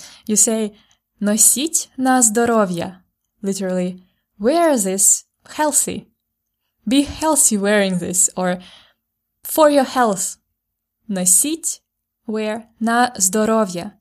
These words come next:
Носіть на здоров'я. I think this is a great expression that shows, uh, how we care about each, each other and, um, that health is our, our priority and that we wish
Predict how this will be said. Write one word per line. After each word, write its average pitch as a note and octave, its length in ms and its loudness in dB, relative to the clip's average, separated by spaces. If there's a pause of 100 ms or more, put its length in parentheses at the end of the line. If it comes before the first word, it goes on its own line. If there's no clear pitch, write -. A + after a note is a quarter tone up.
(240)
Носіть F4+ 420 2
на B3 160 2
здоров'я. F#3+ 680 0 (1120)
I A#3 80 -2
think D#4+ 200 0
this C4 160 2
is A3 100 0
a A3 60 0 (120)
great G#3 200 0
expression F3+ 680 0
that F#3 140 -2
shows, A3+ 600 2
uh, F#3+ 260 -4 (120)
how A3+ 140 -2
we A3 80 0
care B3+ 340 0
about F#3 260 4 (220)
each, G#3 260 -4
each A3 300 0
other G#3 460 2 (120)
and, G3 380 2
um, G3 300 0 (140)
that G#3+ 380 0 (140)
health D#4 320 4
is G#3+ 180 4
our, G#3+ 460 -2
our G3+ 260 2
priority F#3 840 -2
and F3+ 280 -4
that F3+ 380 -6
we F#3+ 140 -2
wish A#3 480 0